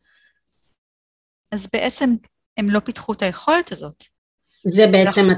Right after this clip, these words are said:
Speaker 2: מקשרת לנו את ההשפעות גם של
Speaker 1: נכון.
Speaker 2: הקשיים האלו שהיו. בעצם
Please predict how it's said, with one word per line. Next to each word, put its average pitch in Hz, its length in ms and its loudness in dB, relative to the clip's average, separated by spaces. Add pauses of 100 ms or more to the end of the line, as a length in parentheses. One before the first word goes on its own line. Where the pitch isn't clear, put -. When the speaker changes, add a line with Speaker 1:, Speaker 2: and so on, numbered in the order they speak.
Speaker 2:
מקשרת 185 640 0
לנו 175 280 0
את 165 180 -10 (540)
ההשפעות 196 600 2
גם 147 220 -6 (240)
של 165 180 -2
Speaker 1:
נכון. 160 120 0
Speaker 2:
הקשיים 165 460 0
האלו 165 220 -2
שהיו. 160 520 -4
בעצם 160 320 -4